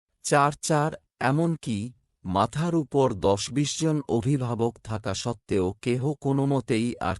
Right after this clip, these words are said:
তাহার মুখ বিদ্যালয়ের অভিমুখে ফিরাইতে সক্ষম হইল না। ইন্দ কলম ফেলিয়া দিয়া নৌকার দাঁড় হাতে তুলিল।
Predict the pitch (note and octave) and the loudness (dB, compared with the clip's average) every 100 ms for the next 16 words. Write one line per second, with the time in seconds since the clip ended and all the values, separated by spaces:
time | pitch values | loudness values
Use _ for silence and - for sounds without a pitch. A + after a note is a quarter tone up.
0 | - G2 F#2+ A#2 A2+ G#2+ C#3+ - A2+ G#2+ | -2 -2 0 -2 0 0 -2 -4 -4 -2
1 | G2 G2 F#2+ G2 - G#2+ G#2 A#2+ B2+ A2+ | 0 2 2 0 -2 -2 -2 -2 -2 -4
2 | G#2+ F#2+ - G2 F#2 G#2+ F#2 F2 - A2 | -6 -6 -4 0 0 0 -4 -6 -6 -10
3 | - A#2 G#2+ F2 F#2 D#2+ D#2+ D2 C2+ C#2 | -8 -6 -6 -4 -4 -4 -4 -6 -10 -14
4 | _ _ _ _ _ _ _ _ _ _ | _ _ _ _ _ _ _ _ _ _
5 | _ - D3 E3+ E3+ - E3 E3+ F3+ E3 | _ 2 4 4 2 2 4 4 2 0
6 | D3 C3 C3 A#2 G#2 G2+ G#2 G2+ G#2 A2+ | 2 4 4 4 2 2 2 4 2 2
7 | B2+ A2+ G2 G2 F2+ F2+ D2+ G2+ G2 G2 | 0 -2 0 0 2 0 -2 -6 -4 -4
8 | - F2 D2 C#2+ | -4 -8 -6 -8